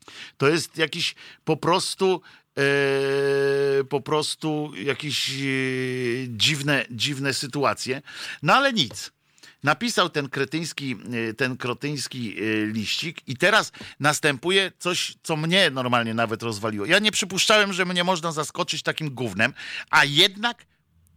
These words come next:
można. Trzeba prześwietlić rodzinę tego Romana, pisze pani Alina. No tak. „Mój ojciec miał marynarkę sztruksową”. No i pewnie była wojenna, panie Robercie.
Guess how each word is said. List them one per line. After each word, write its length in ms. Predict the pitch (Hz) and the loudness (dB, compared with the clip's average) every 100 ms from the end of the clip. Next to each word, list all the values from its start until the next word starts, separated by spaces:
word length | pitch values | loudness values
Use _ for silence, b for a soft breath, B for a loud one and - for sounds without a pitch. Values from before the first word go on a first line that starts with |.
| _ 156 | _ 0
można. 640 | 151 117 - 80 69 _ _ _ _ _ - | 0 0 -4 -10 -18 _ _ _ _ _ -4
Trzeba 120 | 120 | 0
prześwietlić 560 | 120 131 131 143 139 123 | 0 0 0 -2 -4 -4
rodzinę 440 | 127 131 160 156 | -2 -2 -2 -2
tego 260 | 147 113 110 | 0 -2 0
Romana, 380 | 110 117 104 95 | 0 0 0 -2
pisze 260 | 98 101 | -6 -6
pani 240 | 101 98 98 | -2 -2 -2
Alina. 340 | 87 92 120 | -4 -2 -2
No 120 | 165 | 0
tak. 260 | 196 160 85 _ B B B B | 2 0 0 _ B B B B
„Mój 300 | 123 143 196 | -2 2 4
ojciec 340 | 175 170 180 160 | 2 2 -2 0
miał 180 | 160 | 0
marynarkę 580 | 143 147 151 165 165 127 | 2 0 2 2 2 -2
sztruksową”. 640 | - - 110 - 113 92 90 | -4 -6 -8 -2 -2 -2 -4
No 140 | 117 | -6
i 80 | 151 | -2
pewnie 320 | 160 151 175 | -2 2 2
była 180 | 156 175 | 4 4
wojenna, 480 | 196 214 175 120 101 | 4 4 2 0 -2
panie 240 | 104 101 | -2 -2
Robercie. 480 | 101 101 92 - | -4 -4 -4 -6